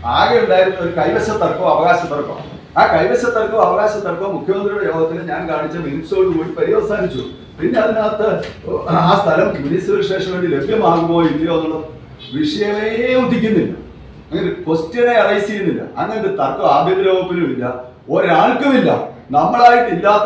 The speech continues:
തർക്കം ഉണ്ടെന്നുള്ള പുകമറ സൃഷ്ടിക്കുന്ന ഈ അന്ധനാനയെ കണ്ടെന്ന് പറഞ്ഞാൽ അറ്റവും കുറിയും ചില കാര്യങ്ങൾ എടുത്തു കാണിച്ചുകൊണ്ടുണ്ടാക്കിയ ഒരു ഇതാണ്. അതുകൊണ്ട് പൂഞ്ഞാറിന്റെ എം എൽ എ എന്നുള്ള നിലയിൽ, കേരളത്തിലെ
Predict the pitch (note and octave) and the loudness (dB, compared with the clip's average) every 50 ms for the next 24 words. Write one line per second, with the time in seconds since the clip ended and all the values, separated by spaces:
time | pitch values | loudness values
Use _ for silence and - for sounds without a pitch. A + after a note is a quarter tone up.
0 | G#3 - E3+ E3+ E3 E3+ F#3 E3 D#3 C#3 D3+ D#3+ D#3+ - - - - - D#3+ F3 | 0 -2 -2 -2 -2 -4 -6 -6 -6 -6 -6 -6 -6 -4 -4 -6 -4 -4 -2 2
1 | G3+ B3 B3+ B3 A#3+ A#3 - - D#3 D3 - - D3+ D3 D3 C#3 B2 C3+ - - | 4 4 6 6 4 2 2 0 -2 -6 -6 -8 -8 -6 -6 -4 -4 -4 -6 -6
2 | - - - - - - D#3+ - - A#3 G#3+ F#3 F3 - - - - - - - | -8 -12 -18 -20 -18 -16 -12 -2 0 2 4 4 4 2 0 -2 -4 -8 -12 -12
3 | - - - - - - F#3 - - - F#3 F3 F3 - - - E3+ E3+ D#3+ D#3+ | -4 -2 0 2 2 0 0 -2 -2 -2 -2 -2 -2 -2 -4 -4 -4 -6 -6 -6
4 | E3 D#3+ D#3 D#3+ E3 E3+ E3 C#3+ C#3+ - G3 G#3 G#3 G#3+ G3+ D#3+ D#3+ E3+ E3+ E3 | -6 -6 -6 -6 -6 -4 -2 -2 -2 -2 -4 -4 -4 -6 -6 -8 -6 -6 -6 -6
5 | D3 C#3+ C#3 C3+ - D#3+ D3 D3+ D3+ D3+ D#3+ D3+ C3+ C3 C3+ - F3 D#3 C#3 - | -4 -4 -4 -4 -2 -2 -2 -2 -2 -4 -4 -4 -6 -6 -6 -4 -4 -2 -2 -2
6 | C3+ C3+ - D3 D3+ C#3+ C3 B2+ C3 B2+ B2 B2+ B2 A#2+ - - B2 A#2 - - | -4 -6 -8 -8 -8 -8 -6 -6 -6 -6 -6 -8 -8 -8 -8 -8 -8 -8 -8 -10
7 | - - - - - - - B2 - D3 D3+ F3 G3 A3+ - - - - - - | -12 -14 -18 -20 -20 -18 -10 -6 -4 -2 -2 0 2 2 2 0 -2 -6 -14 -16
8 | - C3 D#3+ F#3+ - A3+ A3+ A3 G#3+ G#3 F#3 F3+ E3+ D#3+ E3 - F#3+ F#3+ F#3+ F#3 | -12 -4 -2 -2 0 4 4 4 4 4 2 0 0 0 0 0 -2 -2 0 0
9 | F3 E3+ E3 D#3+ D#3 D#3 D#3 D3+ D#3 E3 E3 E3 - C#3+ D#3+ E3+ F#3+ F#3+ F#3 F3+ | 0 0 -2 -2 -4 -4 -6 -6 -6 -6 -8 -8 -8 -4 -4 -2 -2 -2 -4 -4
10 | F3 E3+ | -6 -4